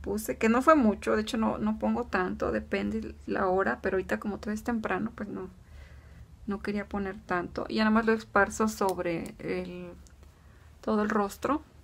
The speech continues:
Para mi contorno voy a estar usando este de Physicians Formula, que es un bronceador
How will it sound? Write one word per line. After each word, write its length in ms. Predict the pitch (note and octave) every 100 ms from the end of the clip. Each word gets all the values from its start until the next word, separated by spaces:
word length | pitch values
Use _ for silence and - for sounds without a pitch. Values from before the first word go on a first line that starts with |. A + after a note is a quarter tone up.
| - - - - - - - - - - - - -
Para 180 | B3+ D4
mi 140 | E4
contorno 360 | C4+ A#3+ B3 B3
voy 80 |
a 40 | B3
estar 160 | B3+
usando 380 | A3+ A#3 A3+ A3
este 400 | A3 G3+ G#3+ -
de 100 | G#3+
Physicians 540 | G#3+ F3+ - - A3 G#3+
Formula, 560 | G#3+ A3 A3 A3 A3 A3+
que 100 | G#3+
es 100 | A3
un 140 | A3
bronceador 840 | G#3 F#3+ F#3 F#3+ F#3+ F#3+ G3+ B3